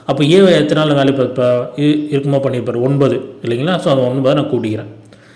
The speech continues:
குடும்பம் எனக்கு என்ன வருதுங்க? ஐம்பத்தி ஒன்று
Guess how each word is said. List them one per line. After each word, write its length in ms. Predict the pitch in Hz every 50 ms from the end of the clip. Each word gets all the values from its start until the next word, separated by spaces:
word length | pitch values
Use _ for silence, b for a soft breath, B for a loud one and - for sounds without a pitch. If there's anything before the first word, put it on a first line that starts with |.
| b b b -
குடும்பம் 300 | - 170 160 160 170 165
எனக்கு 340 | 156 147 143 143 143 131 135 135
என்ன 120 | 143 156 156
வருதுங்க? 300 | 143 131 120 113 110 107 104 104 104 101 B B B B B B B -
ஐம்பத்தி 480 | 123 127 147 156 156 156 139 135 123
ஒன்று 280 | 113 110 107 107 107 113